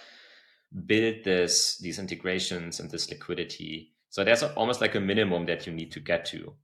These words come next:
a minimum size that you need to get to, to be even anywhere near, you know, in the conversation. And so, um, in the beginning, you, I think you can think about these in terms of fixed costs. So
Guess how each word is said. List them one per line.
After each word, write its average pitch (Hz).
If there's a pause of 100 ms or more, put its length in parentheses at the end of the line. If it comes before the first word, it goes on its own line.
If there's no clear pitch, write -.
(320)
a 87
minimum 87
size 90
that 107
you 98
need 90
to -
get 90
to, 95
to 95
be 82
even 95
anywhere 85
near, 82 (300)
you 82
know, 76
in 87
the 82
conversation. - (160)
And 82
so, 85 (560)
um, 87 (260)
in 110
the 110
beginning, 113
you, 127
I 104
think 123
you 113
can 92
think 95
about 85
these - (120)
in 87
terms 92
of -
fixed -
costs. - (960)
So 90